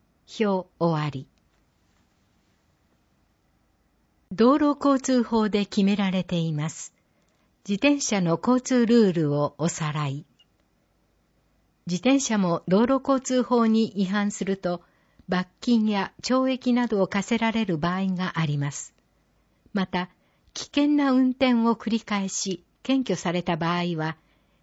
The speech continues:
自転車運転者講習を受けなければなりません。代表的なルールと罰則を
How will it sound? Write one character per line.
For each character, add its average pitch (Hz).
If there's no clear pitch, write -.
自 202
転 277
車 262
運 226
転 240
者 226
講 220
習 139
を 202
受 202
け 247
な 226
け 196
れ 160
ば 151
な 156
り 160
ま 151
せ 151
ん。 139
代 214
表 294
的 277
な 262
ル 254
ー 277
ル 180
と 147
罰 175
則 226
を 202